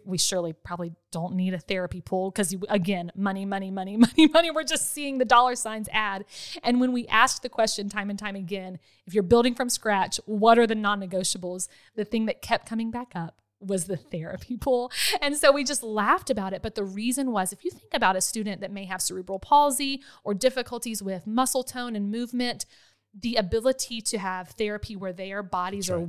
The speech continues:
Speaker 1: weightless,
Speaker 2: That's right.
Speaker 1: it's priceless. You also think about students who struggle, again, with sensory regulation and the ability to be in the water, uh, and what that is able to provide for that student.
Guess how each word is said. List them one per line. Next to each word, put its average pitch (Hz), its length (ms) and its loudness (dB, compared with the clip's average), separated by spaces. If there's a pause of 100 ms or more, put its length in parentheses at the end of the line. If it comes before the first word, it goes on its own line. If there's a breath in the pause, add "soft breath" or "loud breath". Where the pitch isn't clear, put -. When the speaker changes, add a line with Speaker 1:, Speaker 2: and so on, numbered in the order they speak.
(120)
Speaker 1:
weightless, 247 500 4
Speaker 2:
That's - 160 0
right. - 220 -20
Speaker 1:
it's 214 160 -4
priceless. - 880 -4
You 214 160 -10
also 214 260 -2
think 247 180 -2
about 208 220 0
students 190 400 -6
who 226 80 -8
struggle, 208 540 -6 (280 loud breath)
again, 202 560 -4
with 196 300 -6
sensory 220 440 0
regulation 190 800 -4
and 202 160 -10
the 202 80 -8
ability 220 540 -6
to 208 140 -8
be 196 160 -10
in 190 100 -6
the 185 80 -6
water, 180 540 -6 (360 loud breath)
uh, 190 140 -2
and 190 140 -6
what 208 240 -6
that 202 160 -2
is 190 120 -8
able 196 220 -10
to - 140 -8
provide 185 480 -8
for 196 160 -8
that 185 240 -6
student. 196 560 -6